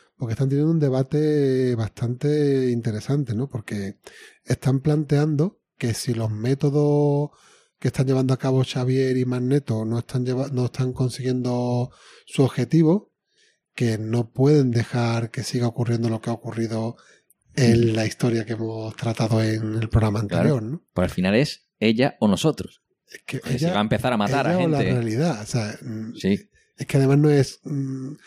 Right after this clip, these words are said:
Speaker 1: una asesina de, de personas individuales, sino que cambia la realidad al completo.
Speaker 2: Ujú.
Speaker 1: Entonces,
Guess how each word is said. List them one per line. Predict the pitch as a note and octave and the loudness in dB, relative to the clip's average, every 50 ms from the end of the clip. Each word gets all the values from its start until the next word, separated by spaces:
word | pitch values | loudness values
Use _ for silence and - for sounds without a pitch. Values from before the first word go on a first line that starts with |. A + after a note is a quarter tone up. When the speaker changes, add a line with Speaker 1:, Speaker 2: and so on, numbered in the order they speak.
| - - _ _ _ | -20 -20 _ _ _
Speaker 1:
una | - C#3 C3 B2+ | 2 2 4 4
asesina | A2+ - - G#2+ - - C3+ C3 B2 B2 A#2+ A#2+ A#2+ A#2 A#2 A#2 A2+ B2 - - - - _ _ _ | 2 0 -2 -4 -2 0 2 4 4 4 4 2 2 0 0 -2 -2 -4 -6 -12 -20 -20 _ _ _
de, | - A#2 A#2+ A#2+ A#2 | -2 0 0 0 0
de | - C#3+ C3+ B2 A#2+ A2 A2+ A#2 A#2 A#2 A#2 A#2 A2+ A2 | -2 -4 -6 -4 -2 0 0 2 2 2 0 -2 -4 -4
personas | - - A#2+ G#2+ - - B2 B2 B2+ C3+ | 0 0 0 0 2 0 2 2 2 0
individuales, | C#3+ B2+ A#2+ A#2+ A#2 A2 A2+ C3 E3+ F#3+ D#3 A#2+ | 0 0 2 2 2 2 2 2 2 2 2 0
sino | - A#2 A#2 | -2 -4 -4
que | - - B2 | -4 -6 -6
cambia | - B2+ B2+ C#3+ D3+ D3 | -4 -2 0 0 0 2
la | C#3 B2+ | 0 0
realidad | A#2 A#2 A#2 A2 A2 A2+ A#2+ A#2+ | 0 0 -2 0 0 0 0 0
al | A#2 - | -2 -4
completo. | - B2 A2+ G#2+ - E3+ E3 - - - _ _ _ _ _ _ - - G3+ | -6 -10 -8 -4 -2 -2 -2 -2 -6 -20 _ _ _ _ _ _ -6 -4 -2
Speaker 2:
Ujú. | F#2 G#2+ G#2+ - | 0 0 -2 -4
Speaker 1:
Entonces, | _ - - B2 - D#3 E3 - | _ -6 -4 0 0 0 0 0